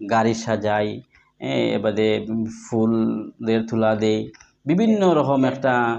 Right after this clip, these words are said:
কেক কাটি, এই সমস্ত আমরা যে করি, এগুলা সম্পূর্ণ আসলে কোরআন হাদিসের ভিতরে কোনো ভিত্তি নাই, কোনো কোরআন হাদিসের মধ্যে, কোনো হাদিসের মধ্যে কোনো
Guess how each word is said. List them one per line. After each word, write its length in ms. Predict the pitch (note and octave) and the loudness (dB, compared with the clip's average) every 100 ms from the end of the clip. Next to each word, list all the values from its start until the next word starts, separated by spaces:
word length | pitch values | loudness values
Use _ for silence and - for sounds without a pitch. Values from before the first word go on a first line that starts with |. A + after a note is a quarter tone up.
| B2+ - | -6 0
কেক 180 | C3 B2+ - | 0 0 -4
কাটি, 360 | A#2 - A#2 A2+ A2+ - _ | -6 -2 -2 -2 -6 -14 _
এই 140 | D3 E3+ | 0 4
সমস্ত 360 | F#3 E3+ - | 4 2 0
আমরা 240 | C#3 B2 A#2 | 0 2 0
যে 120 | A2+ | -2
করি, 300 | A2 G#2+ A#2 | -4 -4 -2
এগুলা 440 | C#3 E3+ D#3+ A2+ - | 0 0 0 -2 -6
সম্পূর্ণ 420 | A#2+ G#2 A2+ A2 | -8 -6 -4 -2
আসলে 500 | A2+ A2+ G#2 G#2 G2 - _ _ | -2 -4 -4 -4 -6 -12 _ _
কোরআন 240 | G#2+ G#2+ | -2 -2
হাদিসের 400 | G#2+ G#2+ G2 A2 | -2 -8 -8 -6
ভিতরে 300 | G2+ G#2 G#2 | -6 -8 -8
কোনো 220 | G#2 A#2 B2 B2+ B2+ - A2 G#2 | -8 -6 -6 -6 -10 -8 -6 -4
ভিত্তি 320 | B2 - A#2 | -6 -4 -4
নাই, 260 | G#2+ G#2 | -4 -6
কোনো 340 | G#2 A#2 A2+ A2+ | -8 -2 -2 -2
কোরআন 200 | B2 B2+ | -2 -2
হাদিসের 340 | B2+ A2+ A2+ | -4 -6 -4
মধ্যে, 240 | A2 G2+ G#2 | -4 -4 -6
কোনো 220 | A2 A2 | -6 -4
হাদিসের 420 | G#2+ G#2+ G2+ C3 | -4 -6 -6 -4
মধ্যে 280 | B2+ A2 G#2+ | -4 -4 -6
কোনো 200 | G#2+ A2 | -6 -8